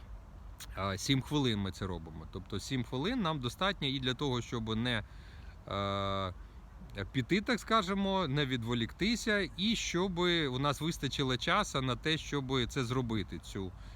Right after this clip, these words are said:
концентрацію, візуалізацію. Ми це робимо, і уявіть собі, тисяча вісімсот людей од-, одночасно,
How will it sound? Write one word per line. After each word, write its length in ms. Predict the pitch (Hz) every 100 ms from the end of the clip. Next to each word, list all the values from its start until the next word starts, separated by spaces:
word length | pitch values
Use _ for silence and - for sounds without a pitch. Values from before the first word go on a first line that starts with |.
| -
концентрацію, 680 | 120 117 120 123 156 - 120
візуалізацію. 680 | 107 113 104 90 73 - 117
Ми 140 | 196
це 140 | 233 170
робимо, 420 | 254 233 214 196 -
і 240 | 175 208 - - - -
уявіть 320 | 127 147 190
собі, 240 | 170 151 185
тисяча 420 | 185 156 151 139
вісімсот 520 | 135 - 143 143 123
людей 320 | 123 160 190
од-, 320 | 156 123 107
одночасно, 840 | 117 117 107 113 - 147 - 127